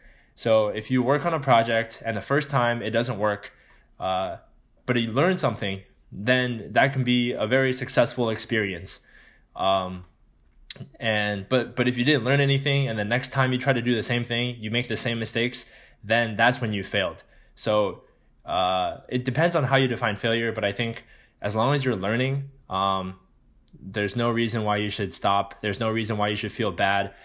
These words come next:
about whatever failure is, because, uh, as long as you're,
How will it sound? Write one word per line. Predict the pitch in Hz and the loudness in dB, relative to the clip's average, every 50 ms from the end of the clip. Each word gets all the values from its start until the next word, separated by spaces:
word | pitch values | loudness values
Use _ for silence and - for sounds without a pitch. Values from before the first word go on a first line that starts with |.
| - - - - | -20 -20 -18 -16
about | - 95 104 101 98 95 85 - - 123 | -2 2 4 4 4 4 2 -2 -6 -6
whatever | - 101 107 107 107 104 107 101 | -2 0 2 2 2 0 -2 -6
failure | 95 - - 107 104 107 110 113 110 | -6 -2 -2 0 0 2 0 0 0
is, | 107 117 120 120 117 120 - - - - | 0 0 -2 -2 -4 -6 -12 -20 -16 -12
because, | - 107 - 113 101 98 95 95 - - _ _ _ _ _ _ _ - | -10 -8 -4 -4 -2 -2 -4 -6 -8 -14 _ _ _ _ _ _ _ -4
uh, | 87 90 90 90 87 82 78 - | -2 0 0 0 0 -2 -4 -4
as | - 104 107 | -4 -4 0
long | 113 120 135 147 | 2 2 4 4
as | 139 | 2
you're, | 147 147 | 2 0